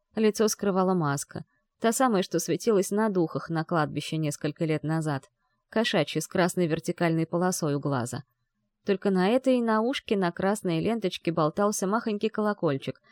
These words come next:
звон которого гипнотизировал. Нервно дернув головой, чужак шумно втянул носом воздух. Выглядел он чудно, неправильно. Оголенный торс, изрисованный узорами — драная тряпка, трепыхавшаяся вместо штанов,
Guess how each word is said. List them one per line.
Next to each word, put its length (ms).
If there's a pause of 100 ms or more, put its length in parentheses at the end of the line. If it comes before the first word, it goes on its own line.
звон 300
которого 500
гипнотизировал. 960 (680)
Нервно 380
дернув 400
головой, 480
чужак 480
шумно 380
втянул 460
носом 440
воздух. 480 (600)
Выглядел 560
он 140
чудно, 440
неправильно. 720 (480)
Оголенный 580
торс, 400 (100)
изрисованный 880
узорами — 540 (380)
драная 440
тряпка, 380
трепыхавшаяся 840
вместо 360
штанов, 480